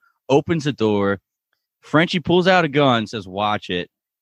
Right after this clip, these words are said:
And the security guard went for his gun, so he got shot. And I was like, "Wait, like, you, you guys, like, don't kill innocent people, do you?" And then as soon as M M sits down in the chair and looks at all the screens, which,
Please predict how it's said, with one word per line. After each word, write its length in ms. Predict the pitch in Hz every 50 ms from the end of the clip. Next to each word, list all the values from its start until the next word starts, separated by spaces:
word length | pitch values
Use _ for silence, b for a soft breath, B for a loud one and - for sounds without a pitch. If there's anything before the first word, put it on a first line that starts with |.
| _ -
And 100 | 110 110
the 40 |
security 420 | - - - - 190 214 202 185 156
guard 260 | 127 127 120 113 104
went 160 | 131 147 139
for 100 | - 107
his 160 | 120 127 117
gun, 200 | - 113 101 95
so 100 | 90 -
he 80 | 110 104
got 180 | 98 90 92 -
shot. 340 | - - 120 117 104 98 101
And 120 | 117 120 127
I 100 | 135 139
was 140 | 135 120 117
like, 160 | 127 123 - _ -
"Wait, 300 | 185 233 208 113 101 95
like, 260 | 113 110 101 - - _ _ _ _ _ _ _ -
you, 160 | - 175 - _ _
you 140 | 120 160 208
guys, 360 | - 381 - - 226 190 -
like, 180 | 214 165 127 -
don't 260 | - 151 175 143 -
kill 240 | - - 165 190 170
innocent 300 | 147 143 131 - 120 101
people, 320 | - 160 196 220 - 120 95
do 140 | 85 - 104
you?" 360 | 120 151 175 196 220 226 - b b b b b b
And 220 | 113 117 113 117
then 440 | 127 135 143 147 143 131 120 117 113 _ _ _ _ _ -
as 80 | 101 -
soon 340 | - - - 165 175 196 208
as 160 | 208 175 135 -
M 220 | 135 151 165 180 185
M 260 | 190 190 175 143 131
sits 360 | - - - 147 143 - -
down 280 | - 143 143 143 139 131
in 100 | 123 117
the 60 | 113
chair 560 | 104 - - 147 143 131 120 110 101 98 95 _ _ _ _ -
and 160 | 104 107 107
looks 200 | 110 127 123 -
at 100 | 139 127
all 140 | 123 123 120
the 60 | 113 104
screens, 480 | - - 139 139 127 110 101 95 -
which, 300 | 110 110 104 - - -